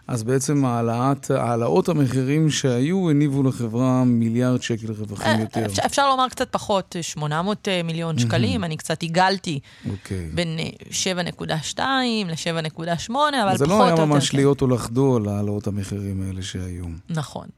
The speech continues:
Speaker 1: כן. טוב, חומר למחשבה.
Speaker 2: טוב, אבל אם, אה, אתה יודע, לקראת ההנפקה אנחנו גם, אה, נוכל לדעת, אה, יותר דברים בהמשך.
Speaker 1: ואנחנו נדע. דנה ארקצי, תודה.
Speaker 2: תודה.
Speaker 1: טוב, עכשיו, אה, במעבר חד, אנחנו רוצים לעסוק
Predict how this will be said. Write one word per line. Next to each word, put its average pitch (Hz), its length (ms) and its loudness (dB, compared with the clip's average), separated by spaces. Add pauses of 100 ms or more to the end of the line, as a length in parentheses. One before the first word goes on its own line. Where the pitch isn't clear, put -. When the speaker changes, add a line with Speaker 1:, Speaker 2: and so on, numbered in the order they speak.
(580)
Speaker 1:
כן. - 140 -8 (380)
טוב, - 160 -4 (140)
חומר 117 280 -2
למחשבה. 101 540 -4 (120)
Speaker 2:
טוב, - 200 0
אבל 175 120 2
אם, 202 140 -2
אה, 247 120 0
אתה 226 140 -6
יודע, 208 420 -2
לקראת 170 340 -4
ההנפקה 208 500 -4
אנחנו 156 300 -8
גם, 147 200 -4
אה, 143 80 -4
נוכל 147 280 -4
לדעת, 160 460 -4
אה, 165 40 -4 (380)
יותר 180 280 -4
דברים 185 300 -10
בהמשך. - 600 -12 (680)
Speaker 1:
ואנחנו 127 380 0
נדע. 127 360 2 (260)
דנה 147 300 2
ארקצי, 156 500 2
תודה. 131 440 2 (280)
Speaker 2:
תודה. 156 220 -4 (840)
Speaker 1:
טוב, 104 180 0
עכשיו, 165 480 2 (320)
אה, 123 200 2
במעבר 127 440 2
חד, 139 340 0 (800)
אנחנו 135 220 0
רוצים 156 220 2
לעסוק 160 480 0